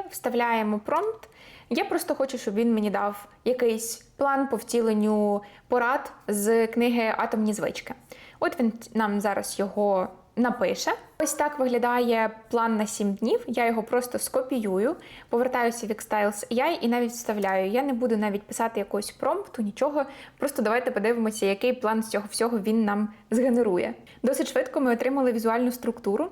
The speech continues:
Давайте його відредагуємо. Е, як я вже й показувала, ви можете його підлаштувати під себе.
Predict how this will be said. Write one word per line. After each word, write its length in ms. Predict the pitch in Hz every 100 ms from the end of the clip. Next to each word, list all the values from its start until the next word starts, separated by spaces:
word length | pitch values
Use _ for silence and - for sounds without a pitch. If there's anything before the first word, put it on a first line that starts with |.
| -
Давайте 340 | 233 226 220 214
його 180 | 208
відредагуємо. 680 | 220 214 202 202 196 294 415 - - - - - - -
Е, 280 | 254 254
як 220 | 240 247 240
я 80 |
вже 120 | 233 233
й 40 |
показувала, 760 | 233 226 359 392 339 311 302
ви 140 | 254 226
можете 360 | 233 233 -
його 180 | 202 220
підлаштувати 640 | 214 196 214 - 220 214 202
під 260 | 214 -
себе. 420 | - 240 359 339